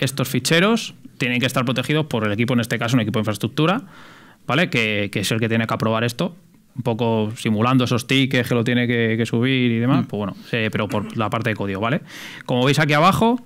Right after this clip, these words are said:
Speaker 1: eh, ya tendríamos, eh, una serie de workflows que han ejecutado, pre-commit, para ver que, que estamos siguiendo un poco la, las buenas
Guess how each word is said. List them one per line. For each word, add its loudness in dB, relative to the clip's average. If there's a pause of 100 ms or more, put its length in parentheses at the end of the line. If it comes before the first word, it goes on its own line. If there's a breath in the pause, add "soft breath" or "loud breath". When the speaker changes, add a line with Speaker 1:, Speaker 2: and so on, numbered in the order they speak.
(280 loud breath)
Speaker 1:
eh, 4
ya 2
tendríamos, 2
eh, 0
una 2
serie 0
de 2
workflows 0
que -2
han -2
ejecutado, 2
pre-commit, 0
para 0
ver 0
que, -2
que -4
estamos -2
siguiendo 0
un -2
poco -2
la, -2
las -4
buenas -2